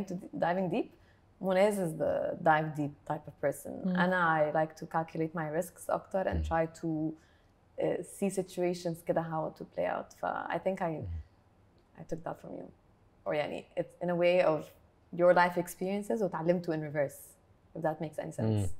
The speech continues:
Speaker 2: True.
Speaker 3: بس لو calculated risk هي من نوع أنت تقولين she dives، هذا
Speaker 1: No،
Speaker 3: فيه؟
Speaker 1: ما that's what I'm saying. إن أنا from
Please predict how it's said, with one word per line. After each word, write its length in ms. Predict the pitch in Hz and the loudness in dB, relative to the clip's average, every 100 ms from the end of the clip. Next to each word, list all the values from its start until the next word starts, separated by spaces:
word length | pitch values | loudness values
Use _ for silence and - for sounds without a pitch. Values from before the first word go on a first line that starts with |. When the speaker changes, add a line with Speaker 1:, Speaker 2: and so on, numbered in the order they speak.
| - - - - - - - - - - | -8 -16 -18 -20 -20 -20 -20 -20 -20 -16
Speaker 2:
True. 220 | - 208 - _ _ _ _ _ _ _ _ 98 | -12 -12 -14 _ _ _ _ _ _ _ _ 4
Speaker 3:
بس 240 | 101 90 | 6 8
لو 140 | 107 104 | 6 10
calculated 680 | 131 135 139 123 123 107 | 10 10 10 8 8 6
risk 300 | 113 127 - | 6 6 6
هي 60 | 110 | 6
من 200 | 107 101 | 8 6
نوع 120 | 110 | 6
أنت 160 | 107 107 | 4 4
تقولين 540 | 95 107 110 104 - | 6 6 6 2 -2
she 240 | - 101 92 | -2 2 6
dives، 360 | 117 104 85 90 - | 8 8 4 -4 -2
هذا 220 | 95 147 220 | 6 8 8
Speaker 1:
No، 20 | |
Speaker 3:
فيه؟ 80 | - | 8
Speaker 1:
ما 200 | 180 202 | 8 6
that's 40 | |
what 200 | 208 190 | 4 0
I'm 40 | |
saying. 260 | 196 185 156 | 2 2 2
إن 100 | 160 | -2
أنا 380 | 175 175 - - | -2 -2 -4 -4
from 120 | 180 | -2